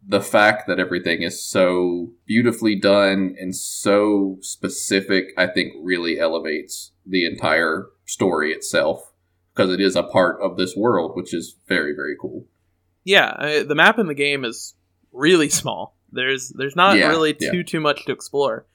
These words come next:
Speaker 2: but every inch of the map has something to look at, whether it
Speaker 1: Mm-hmm.
Speaker 2: just be, you know, something for your character to think about or, you know, an actual item,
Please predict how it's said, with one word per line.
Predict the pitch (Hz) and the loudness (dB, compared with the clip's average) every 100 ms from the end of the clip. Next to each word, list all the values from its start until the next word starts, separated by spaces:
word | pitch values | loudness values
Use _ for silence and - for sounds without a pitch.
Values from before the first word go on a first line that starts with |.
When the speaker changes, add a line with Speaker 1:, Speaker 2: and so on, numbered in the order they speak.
| - | 6
Speaker 2:
but | 156 151 127 - _ _ - | 8 8 4 -2 _ _ 4
every | 170 170 156 123 | 6 6 2 2
inch | 160 165 143 | 0 0 -2
of | 127 | -2
the | |
map | 120 123 117 - _ - | 2 4 4 0 _ -6
has | 127 104 - - _ | -2 -2 -4 -14 _
something | - - 151 147 117 107 | -6 2 2 2 -8 -6
to | 98 | -6
look | 80 - | -6 -4
at, | 85 - _ | -4 -4 _
whether | 135 147 139 135 | 0 2 4 0
it | 120 | 0
Speaker 1:
Mm-hmm. | 117 | -2
Speaker 2:
just | 123 - | -4 -4
be, | 127 | -8
you | 120 117 120 | -6 -8 -6
know, | 113 | -6
something | - 143 135 123 | -2 -4 -2 -6
for | 120 123 | -4 -8
your | 120 | -6
character | 139 117 - 113 | -2 -2 -2 -10
to | 107 | -8
think | - 180 196 | 0 0 2
about | 165 156 160 - - | 6 6 6 2 -6
or, | 120 117 117 | -4 -2 -2
you | 120 | -2
know, | 117 | -2
an | 110 | 0
actual | 120 - 127 107 | -2 -2 -6 0
item, | 127 143 139 139 | 4 4 4 -2